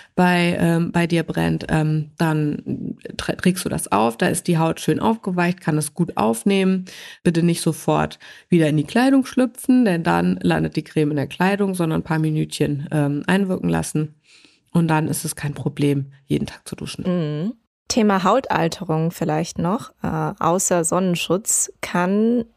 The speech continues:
Speaker 2: ich eigentlich etwas gegen Falten und Altersflecken machen? Also helfen da wirklich Cremes mit Hyaluron oder Retinol, was man so <laughs> überall liest?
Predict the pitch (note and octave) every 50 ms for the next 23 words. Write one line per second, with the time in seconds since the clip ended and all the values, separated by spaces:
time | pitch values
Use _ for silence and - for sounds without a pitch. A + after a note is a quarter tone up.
0 | _ - G#3 G#3 - - - F#3 F#3 F#3+ F#3 - G#3 G3 F#3 - - _ - -
1 | F3+ - - F3+ - - - F3+ F3 E3 F3 F3+ F3 - - - E3 E3+ F3 -
2 | - - F#3+ F#3 F3+ F3+ F3+ F3+ F3+ - - F3+ E3+ - - D3+ E3+ F#3 F3+ -
3 | F3+ F3+ - - - - E3+ E3+ - - F#3 E3+ E3 D#3+ D#3 D3+ - - D3+ D3
4 | D#3+ F#3 - - A#3+ C4 A#3+ A3+ - - E3 E3 D#3 - E3 D#3+ D#3+ D#3 D#3 -
5 | - - - - - - - - _ _ - - G3+ F3 F3 F#3 - - G3 F#3
6 | F3 E3+ E3+ D#3 G3+ - - G#3 - - - - - F#3 F#3 G3 G3+ G#3 - -
7 | F3+ F3 E3 - - F3+ E3 D#3+ D#3+ D#3+ D#3+ G3 G#3 G#3 G#3 G#3 G3+ G3+ G3 E3
8 | E3+ - - - - E3+ - - D#3+ E3 F3 F#3+ G3+ G3 F#3 F3+ - - F3+ F3+
9 | F3+ - - - G3 F3 F3 F3 G3+ - E3+ E3 D#3+ D#3+ D3+ D#3+ - - - -
10 | - - - - -